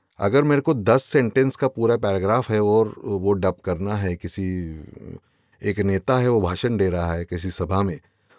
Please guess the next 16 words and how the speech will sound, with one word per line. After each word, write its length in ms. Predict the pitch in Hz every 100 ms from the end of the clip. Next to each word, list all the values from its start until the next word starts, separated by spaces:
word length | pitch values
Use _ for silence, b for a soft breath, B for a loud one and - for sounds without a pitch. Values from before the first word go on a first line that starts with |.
| -
और 160 | 127 117
उसका 280 | 110 -
भाषण 360 | 127 92 - 131
अगर 220 | 123 135
मेरे 140 | 127 104
को 100 | 120
dub 240 | 92 98 -
करना 300 | 143 107 92
है 280 | 76 80 107
तो 200 | - 147
वो 360 | 92 82 80
तो 160 | 82 117
बहुत 420 | 87 73 69 98
बड़ा 320 | 113 110 120
भाषण 420 | 120 101 - 127 117
है, 180 | 117